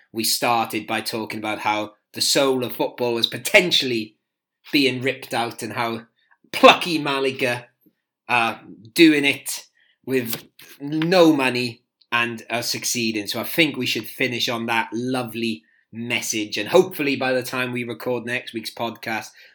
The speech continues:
we never have to talk about European Super Leagues again, 'cause it sounds like this evening it, it might be falling apart. I might be talking too soon there,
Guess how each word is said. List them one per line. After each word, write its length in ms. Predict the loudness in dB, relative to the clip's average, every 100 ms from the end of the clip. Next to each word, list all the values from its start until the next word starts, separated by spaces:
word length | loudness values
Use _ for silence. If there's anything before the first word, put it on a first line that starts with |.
| _
we 160 | -4
never 320 | -4 -2 -2 -2
have 140 | -6
to 100 | -6
talk 120 | -6
about 180 | -6 -4
European 400 | -2 -2 -4 -4
Super 280 | -4 -6 -4
Leagues 240 | -6 -6
again, 320 | -6 -2 -2 -4
'cause 80 | -10
it 100 | -4
sounds 400 | -2 -2 -2 -4
like 260 | -6 -6
this 180 | -6 -4
evening 360 | -6 -6 -8 -8
it, 160 | -10 -6
it 220 | -8 -6
might 380 | -4 -4 -4 -10
be 120 | -10
falling 400 | -8 -8 -8 -8
apart. 420 | -10 -10 -8 -8 -6
I 40 |
might 240 | -2 -2
be 140 | -2 -10
talking 460 | -8 -10 -10 -12
too 180 | -12 -10
soon 340 | -8 -8 -12 -14
there, 200 | -16